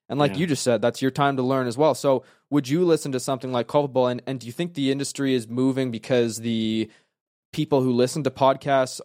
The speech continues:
Speaker 1: are looking to more, like, educate themselves on specific niche topics rather than listen for entertainment?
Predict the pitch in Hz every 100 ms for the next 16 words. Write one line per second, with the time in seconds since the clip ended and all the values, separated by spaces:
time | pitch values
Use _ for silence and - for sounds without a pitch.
0 | - 127 123 123 120 - 117 123 147 139
1 | - 131 120 113 - _ 120 123 127 131
2 | 123 120 120 - 123 117 - _ _ 139
3 | 131 143 151 147 147 - 139 131 - 131
4 | 123 - - 120 139 - 131 127 131 123
5 | - 123 120 131 - 113 123 123 123 123
6 | 120 120 117 117 - _ _ _ _ _
7 | 127 139 - 131 139 131 123 120 - 131
8 | 147 190 240 -